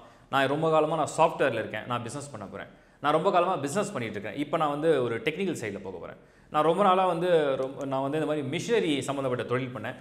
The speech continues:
இப்போ எனக்கு அதெல்லாம் வேண்டாம், நான் வந்து ஒரு shop தான் நடத்த போறேன். இந்த மாதிரி ஃபீல்டை சேஞ்ச் பண்ணணும்னு நினைக்கிறவங்களுக்கு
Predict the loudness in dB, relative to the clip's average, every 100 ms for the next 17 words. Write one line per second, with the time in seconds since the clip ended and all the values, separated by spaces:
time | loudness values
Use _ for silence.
0 | -16 -10 0 2 2 2 2 0 -2 -2
1 | -6 -2 -2 0 -2 0 0 0 -2 -4
2 | -4 -6 -8 -10 -10 -6 -2 0 -2 -6
3 | -6 -4 -4 -2 -4 -4 -6 -6 -6 -4
4 | -4 -6 -6 -4 -4